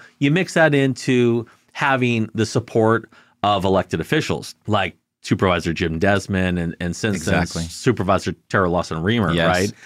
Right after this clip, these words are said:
Speaker 1: Um, in con-, contributing, uh, grant dollars towards the development of the website, towards the development of videos. So there isn't a barrier for small businesses, minority-owned businesses, whatever it may be,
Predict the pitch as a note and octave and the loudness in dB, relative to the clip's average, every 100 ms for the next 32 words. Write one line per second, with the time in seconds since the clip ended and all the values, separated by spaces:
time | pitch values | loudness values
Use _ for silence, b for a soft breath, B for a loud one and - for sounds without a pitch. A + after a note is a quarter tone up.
0 | B B B G#2 G2+ G2 - A2 G#2 - | B B B 0 0 -2 -4 -2 -2 -2
1 | - A#2+ A#2+ _ - A2+ - D3+ C#3 A#2 | -2 0 0 _ -2 -2 0 -2 0 0
2 | G#2+ G2+ - b b b b - F#2 C#2+ | 2 0 -6 b b b b -8 -6 -6
3 | - _ G#2 A2+ A#2+ F3 - F2 E2 D#2 | -10 _ -6 0 2 0 -2 0 0 -2
4 | C2+ - - - G#2 F2+ F2+ E2+ G2 B2 | -6 -10 -10 0 0 0 -2 -2 2 2
5 | C#3 B2+ A2+ A2 G#2 G2+ - G2+ F#2+ G2+ | 2 0 2 2 2 2 0 -2 0 -2
6 | E2+ E2+ E2+ G#2+ C#3+ B2+ G2 F#2+ G2 F#2+ | -2 -2 0 2 2 0 0 0 2 2
7 | F#2 F2 b b b - D3 B2+ A#2 - | 0 -4 b b b -6 -2 2 2 2
8 | C#3+ D#3+ F3 A#2+ F2+ C#3 D3 F3 A#2 F#2 | 2 2 2 0 0 2 4 4 4 2
9 | F#2 G#2+ b b G#2 - A2 G2+ G2+ G2+ | 0 -4 b b -2 0 2 2 4 0
10 | F#2+ F#2+ - F#2 F#2 E2 F2 F2+ F#2+ G2 | 0 -2 -2 0 0 0 -2 2 2 2
11 | F#2 F2+ F2+ F2 F2+ F#2+ E2 G2 G#2+ A2 | 2 0 0 0 -4 -4 -2 0 0 0
12 | F2 F2 D#2+ A#2+ B2 F2+ | -2 -2 -2 0 0 -2